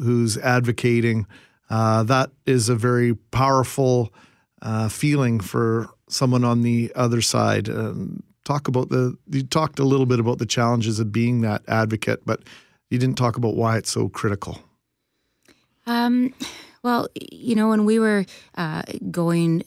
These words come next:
Speaker 2: through, um, the worst of times, I guess I'll, I'll say, um, you're afraid to tell your story. You keep it very quiet.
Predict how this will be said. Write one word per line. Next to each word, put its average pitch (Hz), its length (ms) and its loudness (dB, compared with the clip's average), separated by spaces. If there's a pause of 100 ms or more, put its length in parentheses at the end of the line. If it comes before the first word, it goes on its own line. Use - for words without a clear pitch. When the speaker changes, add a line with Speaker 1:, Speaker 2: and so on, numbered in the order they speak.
(120)
Speaker 2:
through, 156 960 -2
um, 143 360 -4 (300)
the 160 200 -4
worst 151 340 -4
of 139 80 -8
times, 143 340 -4
I 151 80 -4
guess 139 240 -4
I'll, 143 240 -4 (140)
I'll 139 160 -2
say, 143 340 -2 (420)
um, 151 440 2
you're 208 160 2
afraid 269 280 -2
to 214 60 -2
tell 185 180 -2
your 180 160 2
story. 143 380 0
You 170 120 2
keep 151 200 -4
it 151 80 -8
very 151 180 0
quiet. 139 580 -2